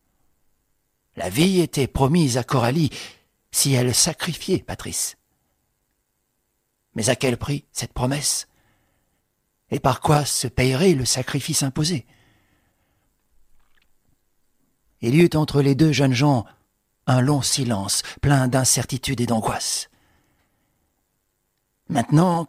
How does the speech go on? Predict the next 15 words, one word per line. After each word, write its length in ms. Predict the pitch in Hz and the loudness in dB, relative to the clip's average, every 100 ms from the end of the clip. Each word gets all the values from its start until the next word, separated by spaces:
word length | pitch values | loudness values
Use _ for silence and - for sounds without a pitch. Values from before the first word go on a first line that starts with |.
| _ | _
quelque 320 | - 139 123 143 | -6 -4 -2 -4
chose 540 | - 170 151 120 120 _ - | 0 0 0 -4 -6 _ -6
se 140 | 147 | -4
précisait, 600 | 123 147 - 135 151 90 - - - - _ _ _ _ _ _ _ | -4 -2 0 2 0 -2 -10 -20 -20 -20 _ _ _ _ _ _ _
et 160 | - 127 | 0 2
le 100 | 135 | 2
drame 300 | 156 202 170 | 4 2 2
ne 120 | 170 | 0
se 140 | - | 0
passait 280 | 151 156 - | 0 2 0
plus 240 | 165 202 156 | 2 2 2
absolument 600 | - - 165 170 196 - | 0 2 4 4 4 4
en 120 | 147 | 2
dehors 400 | 156 208 202 104 | 4 4 2 0
d'eux, 260 | 196 123 | 0 0